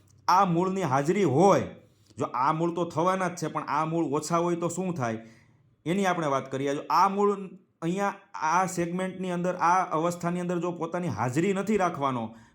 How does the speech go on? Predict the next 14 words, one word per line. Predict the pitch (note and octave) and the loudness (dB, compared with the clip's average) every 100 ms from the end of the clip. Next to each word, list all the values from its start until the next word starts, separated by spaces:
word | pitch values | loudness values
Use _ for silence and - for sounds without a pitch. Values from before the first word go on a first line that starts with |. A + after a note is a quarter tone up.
| - | -12
તો | C3 - | -12 -4
આ | C#3 D#3 F3 F3+ F#3 | 2 4 6 4 2
સપાટી | F3+ D3 D#3 D#3+ D#3+ E3 E3 | -2 -4 0 -2 0 0 0
જે | B2 D3 D#3 | 0 -2 0
વાતાવરણ | A#2 B2 D3+ D3+ D3+ D#3 D#3 | 0 -2 -2 -2 -2 -4 -6
પોઝિટિવ | C3 C3 B2+ D3 D#3 | -4 -4 -2 -4 -2
ઊભું | C#3+ B2 C#3+ | -2 -2 -4
કરે | D3+ D3+ D#3+ | -2 -4 -4
તેનો | D#3+ D3+ D3+ | -4 -6 -6
ફાયદો | C3+ C3 C#3 D#3 | -6 -6 -4 -4
આ | D#3+ - C3 | -4 -4 -4
છોડને | B2+ A#2+ C#3 C#3+ C3+ | -6 -6 -6 -4 -4
મળતો | A2 B2+ C3+ | -4 -4 -4
નથી. | C3+ E3 C#3 - | -6 -4 -4 -6